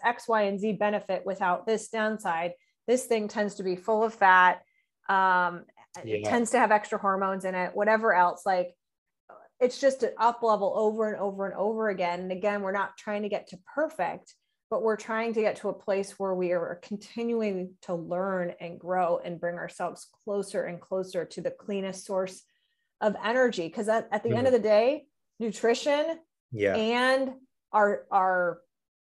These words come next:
Speaker 1: emotions, our thoughts, our spiritual energy, they're both forms of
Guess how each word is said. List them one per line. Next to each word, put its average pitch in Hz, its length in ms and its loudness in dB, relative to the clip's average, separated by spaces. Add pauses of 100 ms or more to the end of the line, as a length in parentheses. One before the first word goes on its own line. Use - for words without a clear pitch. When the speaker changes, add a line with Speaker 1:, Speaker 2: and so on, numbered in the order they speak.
(120)
Speaker 1:
emotions, 220 640 2
our 196 140 0
thoughts, 208 640 0
our 190 160 -2
spiritual 214 480 0
energy, 262 560 2 (200)
they're 240 200 6
both 226 440 4
forms 220 380 2
of 190 520 2